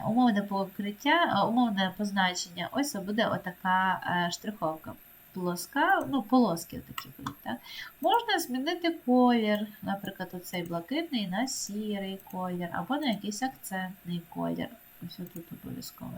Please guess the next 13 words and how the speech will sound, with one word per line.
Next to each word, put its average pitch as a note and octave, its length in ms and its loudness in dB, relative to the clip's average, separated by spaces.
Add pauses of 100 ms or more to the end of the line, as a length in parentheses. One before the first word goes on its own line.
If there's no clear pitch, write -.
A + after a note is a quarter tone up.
(120)
треба, A#3 240 -4
бо G#3 100 -8
я F3 140 -4
бачу, F3+ 260 -10 (480)
що - 160 -10
не F3 120 -4
змінюється. D#3 560 -6
Є, E3+ 220 -4 (100)
окей. - 460 -10 (1120)
Не - 200 -12 (120)
пішло, C4+ 640 -4
зараз A#3+ 240 -2
подивимося, G3+ 800 -6